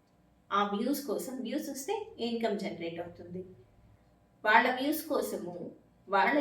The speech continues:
ఇన్కమ్ జనరేట్ చేసుకోవడం కోసము మన జేబులు ఖాళీ చేయిస్తున్నారు. మనం ప్రశాంతంగా ఉండక, మన ఇంట్లో వాళ్ళని ప్రశాంతంగా పెట్టక ఏం ఫలితం అండి?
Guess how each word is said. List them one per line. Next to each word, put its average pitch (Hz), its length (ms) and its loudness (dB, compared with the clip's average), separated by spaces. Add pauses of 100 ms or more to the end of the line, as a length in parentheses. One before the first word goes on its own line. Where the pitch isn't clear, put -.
ఇన్కమ్ 262 360 0
జనరేట్ 226 360 0
చేసుకోవడం 185 440 -2 (100)
కోసము 175 360 -6 (320)
మన 254 300 0
జేబులు 208 400 2 (100)
ఖాళీ 202 340 2
చేయిస్తున్నారు. - 420 -8 (1040)
మనం 202 220 4 (100)
ప్రశాంతంగా 254 640 -4
ఉండక, 285 220 -2 (180)
మన 196 160 -2
ఇంట్లో 208 240 -2
వాళ్ళని 226 320 2
ప్రశాంతంగా 277 580 -6
పెట్టక 277 300 -6 (500)
ఏం 233 120 -4 (100)
ఫలితం 190 400 -4
అండి? - 180 -16